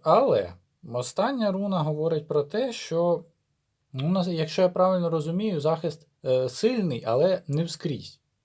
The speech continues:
Ну, зрозуміло, площа доволі велика, тому, е, щільно не закриєш. Тобто, е,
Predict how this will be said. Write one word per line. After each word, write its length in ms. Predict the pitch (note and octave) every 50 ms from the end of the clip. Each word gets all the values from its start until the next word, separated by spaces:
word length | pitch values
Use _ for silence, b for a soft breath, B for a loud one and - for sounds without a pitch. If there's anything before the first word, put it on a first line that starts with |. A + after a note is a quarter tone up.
| _ _ _ _ _ _ _ _ _ _ _ _ _ _ _ _
Ну, 180 | D#3 F3+ A3+ A3+
зрозуміло, 760 | G#3 A3+ A3 G#3 G3 G#3 F3 C3+ A2 G2+ F#2 F#2+ G2 F#2+ F#2
площа 600 | - - C#3+ D#3+ F3 F3 F3 - - D#3 D3 C#3+ C#3
доволі 360 | C#3+ D3 C#3+ D3+ D3+ D3+ D3
велика, 480 | C#3+ D3+ D#3 F#3+ A3 A3 - C#3+ A#2
тому, 480 | - - B2+ B2+ C3 C#3 D3 C#3+ C#3+ B B B B B
е, 480 | B2 A#2+ A#2+ A#2+ A#2+ A#2 A#2 A2+ A2 A2
щільно 720 | A2 - - - - F3+ G3 G#3+ G#3+ F#3 F3 E3 D#3+ D3+ D#3 -
не 160 | D3 C#3+ D3
закриєш. 760 | C#3+ D3+ D3 - - D3+ D3 C3 G#2 F2+ F2+ F2+ - - - _ _ _ _ _ _ _ _
Тобто, 680 | - C#3 - - - - D3+ C#3+ C#3 C#3 C3+ B2+ B2+ - _ _ _ _ _ _ _ _ _ _ _
е, 40 | -